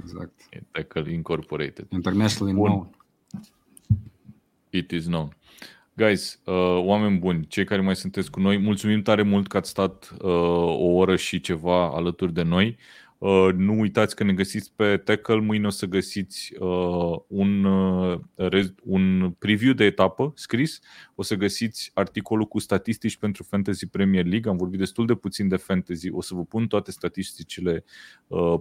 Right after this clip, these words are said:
Speaker 2: pe site, trebuie doar să le public, că le-am făcute. Uh, și nu uitați de newsletterul nostru, că ați auzit ce a zis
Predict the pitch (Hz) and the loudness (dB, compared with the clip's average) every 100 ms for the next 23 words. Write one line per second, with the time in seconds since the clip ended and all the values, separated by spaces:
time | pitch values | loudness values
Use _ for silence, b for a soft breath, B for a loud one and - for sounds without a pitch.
0 | - 98 95 - 90 147 - _ 87 90 | 2 2 2 2 0 0 -6 _ -2 2
1 | 101 - 95 82 92 107 101 87 87 90 | 2 2 -2 -2 -4 -4 -4 -4 -2 -2
2 | 82 - 92 135 160 b b b b b | -6 -10 -6 -2 -2 b b b b b
3 | 107 110 113 104 - - 139 151 135 151 | -4 0 0 -2 -6 -8 -4 -4 0 0
4 | 143 - - 113 143 147 - 127 143 127 | 0 -4 -14 -2 2 2 2 0 0 2
5 | 135 127 123 113 131 - 151 151 - 107 | 0 2 0 0 0 -2 -2 -2 0 0
6 | - 117 120 165 170 131 120 107 - | 2 2 2 2 2 2 2 -2 -2